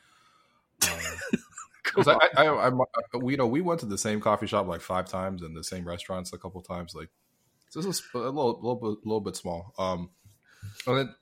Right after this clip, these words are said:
Speaker 1: key question number ten. I agree with you. It is the Bucks. Uh, it's just, like, defensively, it's just, it, they present so many problems for the Raptors, uh, against what the Raptors do well that, yeah, I mean, I don't know, man.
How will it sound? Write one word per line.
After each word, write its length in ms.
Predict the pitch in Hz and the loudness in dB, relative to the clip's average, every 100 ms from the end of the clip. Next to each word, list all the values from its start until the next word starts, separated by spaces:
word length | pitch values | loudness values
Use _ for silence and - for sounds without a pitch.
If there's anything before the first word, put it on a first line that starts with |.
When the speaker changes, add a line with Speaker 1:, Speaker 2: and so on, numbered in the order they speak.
| _ | _
Speaker 1:
key 100 | - | -2
question 240 | 202 196 175 | 2 4 2
number 180 | 139 110 | 0 0
ten. 200 | 117 101 | 2 4
I 120 | 131 | 4
agree 180 | 127 113 | 4 2
with 120 | 92 | 0
you. 120 | 90 | -4
It 100 | 92 | -4
is 80 | 101 | -4
the 80 | 87 | -6
Bucks. 360 | 80 82 - - | -8 -10 -14 -10
Uh, 180 | 90 85 | -6 -4
it's 100 | 104 | -4
just, 140 | 117 | -4
like, 180 | 107 - _ _ - | -6 -12 _ _ -10
defensively, 520 | 117 123 113 107 92 | 2 2 4 0 -2
it's 140 | 87 - | -4 -6
just, 280 | 90 - - _ | -10 -12 -16 _
it, 120 | - - - 98 - | -18 -18 -18 -10 -2
they 140 | 107 | -2
present 360 | 107 101 101 90 | 0 0 -2 -2
so 180 | - 90 | -4 -4
many 240 | 87 80 - _ _ | -6 -8 -12 _ _
problems 420 | - 85 85 87 90 | -6 -6 -6 -10 -8
for 60 | |
the 60 | 90 | -4
Raptors, 400 | 90 - 95 90 - | -4 -6 -12 -14 -14
uh, 100 | 87 82 | -12 -12
against 420 | - 92 - - | -10 -12 -12 -16
what 200 | 90 90 | -12 -8
the 60 | 87 | -2
Raptors 280 | 90 - 90 | -2 -4 -10
do 100 | 85 | -8
well 240 | 82 87 | -4 -4
that, 160 | 90 76 _ _ _ _ - - _ _ - - - - - | -4 -8 _ _ _ _ -20 -20 _ _ -20 -20 -20 -2 4
yeah, 180 | 202 | 6
I 100 | 170 | 8
mean, 140 | 151 170 | 6 6
I 120 | 139 | 4
don't 100 | 175 | 4
know, 100 | 175 | 2
man. 300 | 151 107 113 | 2 2 0